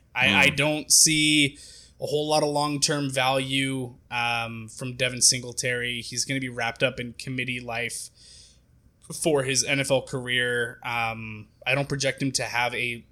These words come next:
Speaker 1: long N F L career. I think he's gonna be around and be fantasy relevant for maybe about three to four years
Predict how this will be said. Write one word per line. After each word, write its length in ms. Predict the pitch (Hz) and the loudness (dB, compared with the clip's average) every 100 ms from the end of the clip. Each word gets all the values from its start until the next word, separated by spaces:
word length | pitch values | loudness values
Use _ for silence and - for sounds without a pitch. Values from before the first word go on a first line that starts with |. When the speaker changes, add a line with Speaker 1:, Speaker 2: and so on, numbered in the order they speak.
| - | -20
Speaker 1:
long 480 | 127 120 120 135 135 | -8 -6 -4 -4 -4
N 120 | - 135 | -4 -4
F 120 | 135 | 2
L 120 | 143 | 2
career. 560 | 135 143 147 147 147 - _ _ _ _ _ | 2 -4 -2 -2 -4 -8 _ _ _ _ _
I 100 | 139 | -4
think 140 | 151 165 | -2 0
he's 160 | 170 | 0
gonna 200 | 160 165 | 0 -2
be 240 | 147 135 156 | -2 0 2
around 580 | 143 123 131 147 156 147 | 2 0 0 0 -2 -4
and 120 | 139 | -4
be 120 | 135 | -4
fantasy 420 | - 139 135 - | -2 -2 0 0
relevant 520 | 123 123 127 127 127 | -2 -4 -6 -6 -8
for 100 | - | -8
maybe 280 | 123 123 123 | -4 -4 -2
about 300 | 123 120 120 - | -2 -2 -4 -10
three 160 | 131 | -10
to 80 | 117 | -10
four 240 | - 120 113 | -10 -10 -10
years 520 | 113 120 - - | -10 0 2 2